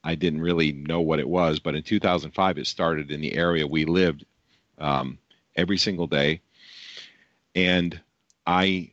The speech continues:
knew that verse in Scripture, and I was waiting to see how the powers that be would poison the population for the purpose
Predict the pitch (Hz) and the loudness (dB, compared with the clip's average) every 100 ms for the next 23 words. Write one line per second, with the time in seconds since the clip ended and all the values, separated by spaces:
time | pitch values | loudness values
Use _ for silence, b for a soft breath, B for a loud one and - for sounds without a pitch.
0 | - 101 123 113 85 92 104 - 98 90 | -8 -2 0 2 0 -2 -4 -6 -10 -10
1 | - 110 - 117 87 85 87 87 82 101 | -6 -6 -4 -2 -2 -2 -2 -4 0 2
2 | 113 120 110 104 - 120 101 82 76 82 | 4 2 -2 -6 -2 0 0 -2 -4 -2
3 | 87 - 104 95 90 90 69 98 90 76 | -4 -2 0 0 0 -4 -6 -4 -4 -4
4 | 78 - - 95 92 98 87 - 87 82 | -8 -8 -4 0 0 0 -4 0 -2 0
5 | 85 85 82 90 76 - 76 - - 90 | 2 2 2 -2 -6 -8 -10 -10 -4 -4
6 | 85 82 - | -2 -4 -4